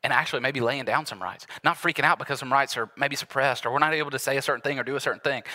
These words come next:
Again, I, I believe we should be bold. I believe we should care. But again, the things that we're bold about are the things that Jesus was bold about.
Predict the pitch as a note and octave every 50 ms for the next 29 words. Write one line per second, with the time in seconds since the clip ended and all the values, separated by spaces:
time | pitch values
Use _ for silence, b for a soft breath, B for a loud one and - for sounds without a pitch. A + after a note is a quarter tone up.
0 | B B C#3+ C#3+ C#3 A#2 B2+ - - D3 B2+ D#3 F3 E3 E3 D#3 D3+ C#3+ C#3+ C#3
1 | - A#2+ A2+ A#2+ - C#3 D3 E3 D3+ C3+ C3+ C3+ C3+ B2+ - A2+ - - - E3
2 | E3+ D#3+ B B B B B D3+ D#3 F#3+ D3 - - - - - F3 G3 F#3 F3+
3 | D#3+ D3 B2 C#3 D3+ G3 - D#3+ - G#2 G2 C#3+ - - _ b b b b b
4 | b b b b b b b b _ _ _ _ - C3+ C#3+ D#3 E3 E3 D3 D#3+
5 | D3+ - E3+ G#3+ G#3 F#3 - - B2+ A2 - A#2+ G#2+ G#2 G2 - G2+ - -